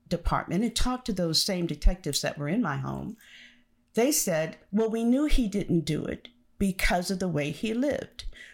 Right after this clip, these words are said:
Well, he lived in a great apartment. He had a great room. But guess what? What happens to the children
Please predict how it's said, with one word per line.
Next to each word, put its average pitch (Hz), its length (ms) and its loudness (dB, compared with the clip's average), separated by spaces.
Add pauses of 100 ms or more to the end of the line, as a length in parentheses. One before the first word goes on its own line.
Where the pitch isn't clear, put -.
Well, 196 140 2
he 196 120 2
lived 180 220 -2
in 160 100 0
a 147 60 -2
great 143 260 -2
apartment. 202 600 -4 (220)
He 233 160 2
had 180 180 2
a 139 40 -4
great 147 420 -4
room. 151 480 -4 (680)
But 294 180 -2
guess 359 340 -2
what? 370 340 -4 (220)
What 349 160 0
happens 349 380 0
to 311 120 2
the 269 120 -2
children 262 500 0